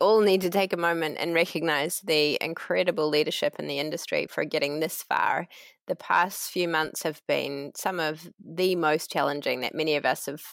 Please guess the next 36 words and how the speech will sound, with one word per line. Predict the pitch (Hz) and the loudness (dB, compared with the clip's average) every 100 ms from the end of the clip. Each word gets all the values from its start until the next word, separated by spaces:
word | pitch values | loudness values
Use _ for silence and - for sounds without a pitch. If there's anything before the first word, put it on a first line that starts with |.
| - | -10
faced | - 139 175 170 | -2 0 0 -2
in | 143 | -2
our | 127 | -2
careers, | - 160 131 175 | 0 2 2 2
and | 175 | 2
we've | 170 165 - - _ - | 0 0 -12 -20 _ 0
all | 214 247 | 2 4
come | 262 240 | 2 2
up | 220 | 2
against | 175 170 147 - - | 2 0 -2 -6 -4
things | 156 156 151 160 - - - _ | 0 0 0 -6 -8 -12 -14 _
that | 175 165 135 - | 0 2 2 2
less | 170 196 - | 0 0 -2
than | 190 | -4
a | |
year | 170 165 170 | 2 4 4
ago | 175 170 165 - - | 2 0 0 -6 -12
would | 175 170 | -6 -4
have | 165 - | -4 -8
seemed | - 180 165 156 175 - - _ - | -6 -4 -4 -6 -8 -12 -20 _ -4
quite | 170 143 - _ _ | 0 0 -2 _ _
inconceivable. | 175 180 165 - 170 180 190 277 - - - - | -8 -6 -4 -2 0 2 4 4 2 -10 -16 -4
And | - 196 208 | 0 2 2
I | 214 | 4
know | 226 233 | 6 6
a | |
lot | 214 214 | 8 8
of | 220 | 6
them | 214 208 | 4 2
have | 190 - | -2 -4
cut | - - - | -4 -4 0
really | 190 208 196 | 4 4 4
deep | 175 185 - | 2 -2 0
and | 175 170 | -2 -4
it's | - - - | -8 -8 -2
been | 165 156 160 | -2 -2 -10